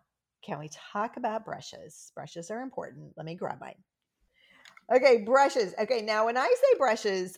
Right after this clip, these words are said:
I'm gonna include, um, a color shaper in that as well. But my, the brushes that I like to use, there's all kind of brushes that I use in one painting. I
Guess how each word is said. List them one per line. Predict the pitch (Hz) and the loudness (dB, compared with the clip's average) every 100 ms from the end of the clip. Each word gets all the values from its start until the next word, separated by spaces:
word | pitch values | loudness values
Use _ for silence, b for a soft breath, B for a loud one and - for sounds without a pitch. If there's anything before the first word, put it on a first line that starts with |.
| - | -6
I'm | 220 | -6
gonna | 302 440 427 | -4 -4 -6
include, | - 254 220 214 214 208 - - _ | -2 2 4 6 4 4 -2 -16 _
um, | 196 175 170 165 165 160 - - | 0 2 2 2 0 -2 -14 -14
a | |
color | - 185 170 | -4 0 0
shaper | 165 156 147 151 | -2 -4 -6 -6
in | 143 151 | -6 -8
that | 151 - - | -8 -10 -12
as | 156 - | -12 -6
well. | 147 - - B B B - | -4 -4 -10 B B B 4
But | 214 196 - _ | 4 4 -2 _
my, | 190 208 226 262 311 320 240 | -8 -2 0 2 2 0 0
the | |
brushes | 247 262 - 453 | 0 0 0 -2
that | 392 | 0
I | 262 262 | 2 2
like | 247 220 | 2 -2
to | 233 | -4
use, | 190 | -6
there's | 220 220 - | -6 -6 -2
all | 226 262 | 2 2
kind | - 262 254 | 0 -6 -4
of | |
brushes | 226 233 247 226 | -4 -4 -6 -4
that | 214 | 0
I | 220 | 0
use | 214 220 220 214 - | 0 -4 -6 -8 -8
in | 190 185 | -8 -6
one | 202 202 | -6 -6
painting. | 220 196 196 185 175 | -8 -8 -10 -10 -6
I | 170 | -6